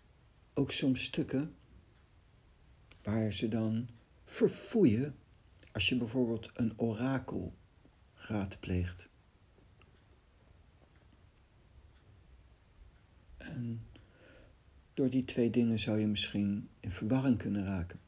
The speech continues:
En denken dat je gewoon als een, eh, blinde door de wereld moet lopen.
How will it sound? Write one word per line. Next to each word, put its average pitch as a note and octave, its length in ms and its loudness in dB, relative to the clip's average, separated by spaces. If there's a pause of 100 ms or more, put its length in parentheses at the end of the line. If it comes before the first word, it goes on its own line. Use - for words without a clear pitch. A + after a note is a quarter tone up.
(1300)
En - 140 -10
denken G2 300 -2
dat F#2+ 160 -4
je G2+ 80 -4
gewoon G2+ 440 -2 (920)
als G2 300 -6
een, F#2+ 220 -4
eh, - 60 -6 (400)
blinde G#2+ 540 4 (1160)
door A2+ 140 0
de G#2+ 100 0
wereld A#2 360 2
moet G#2+ 160 -2
lopen. F#2 400 0